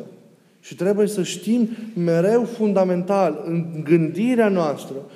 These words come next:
în cuvintele noastre, în adresarea noastră în afară, în ceea ce înseamnă prezența noastră în cele din afară, în ceea ce înseamnă lucrarea noastră, manifestarea noastră, pe ce parte suntem.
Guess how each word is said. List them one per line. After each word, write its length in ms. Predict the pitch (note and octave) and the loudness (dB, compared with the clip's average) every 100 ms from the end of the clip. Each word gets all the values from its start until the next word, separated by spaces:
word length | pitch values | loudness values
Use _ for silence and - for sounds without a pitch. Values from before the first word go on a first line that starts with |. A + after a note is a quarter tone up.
| - | -8
în 180 | - F#3+ | -2 0
cuvintele 720 | F#3+ F#3 E3 A#3 A#3 G#3 F#3 | 0 -2 2 2 2 0 0
noastre, 340 | E3+ C3+ - | -2 -4 -4
în 60 | C#3+ | -2
adresarea 540 | D#3+ D#3+ D#3 G#3 G#3+ | -2 -2 -2 -2 0
noastră 300 | G3+ G#3 G3+ | 0 -2 -2
în 100 | F#3+ | -2
afară, 540 | F3+ F3+ F#3+ F#3 D3+ C3+ - - - | -2 -2 -2 0 -2 -4 -10 -12 -4
în 120 | F3 | -2
ceea 180 | G3 F#3 | 2 0
ce 140 | F#3+ | 0
înseamnă 500 | F3+ - A3+ G#3+ G3+ G#3+ - - | -2 0 2 2 0 -2 -8 0
prezența 680 | F#3 F#3 F#3 A#3 B3+ - G#3 | 4 4 4 2 2 0 -2
noastră 500 | G3+ A3+ G#3 - E3+ | 0 0 -2 -2 -2
în 100 | E3 | 0
cele 240 | G3 G3+ | 0 0
din 160 | F3+ F3+ | 0 -2
afară, 440 | E3 F3 G3+ E3+ | -2 0 0 2
în 60 | D3+ | -2
ceea 160 | E3+ | -4
ce 120 | E3+ F3 | -4 -4
înseamnă 300 | E3+ G#3 G3+ | -2 2 2
lucrarea 600 | F#3+ - G3 A3 A3+ G3 | 2 0 0 2 0 0
noastră, 540 | D#3+ C#3+ A#2+ C3 B2+ - - - | 0 -2 -4 -4 -6 -6 -20 -8
manifestarea 720 | E3+ E3+ E3 E3 D#3 D#3+ A3 F#3+ | 2 2 4 0 -2 2 2 4
noastră, 460 | F#3 F3+ E3+ D3 - - - | 2 0 -4 -6 -10 -12 -2
pe 100 | E3 | 0
ce 180 | G3 | 2
parte 520 | F#3 - A3+ G#3+ - D#3+ - | 0 2 2 2 -2 -8 -2
suntem. 600 | C4+ A#3 D#3 B2+ A#2 | 0 2 0 -2 -4